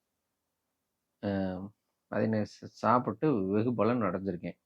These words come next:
அந்த பொருளை சாப்பிட்டு" அப்படின்னு எழுதியிருக்காரு. இதற்கு அவருக்கு பதில் ஒண்ணும் எழுதுறதுக்கு விருப்பம் இல்லை ஜட்ஜ் பலராமையாவுக்கு.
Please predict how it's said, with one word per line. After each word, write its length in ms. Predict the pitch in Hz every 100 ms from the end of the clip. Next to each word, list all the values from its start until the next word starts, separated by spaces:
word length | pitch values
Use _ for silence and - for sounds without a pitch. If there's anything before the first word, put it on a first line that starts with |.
| _ _ -
அந்த 140 | 95 90
பொருளை 280 | 101 107 101
சாப்பிட்டு" 460 | 92 90 85 - - _ _ _ _ _ _ _ _ _ _ _ _ -
அப்படின்னு 420 | 113 98 107 117
எழுதியிருக்காரு. 480 | 101 107 - 92 87 _ _ _ _ _ _
இதற்கு 420 | 117 117 110 110 104 98
அவருக்கு 420 | 98 110 123 - 107
பதில் 300 | 101 120 131
ஒண்ணும் 260 | 110 110 101
எழுதுறதுக்கு 500 | 101 98 90 - 123 107 92 90 85 85
விருப்பம் 380 | 95 110 107 90
இல்லை 180 | 87 - _ _ _
ஜட்ஜ் 280 | 90 90 98
பலராமையாவுக்கு. 640 | 90 92 95 85 82 -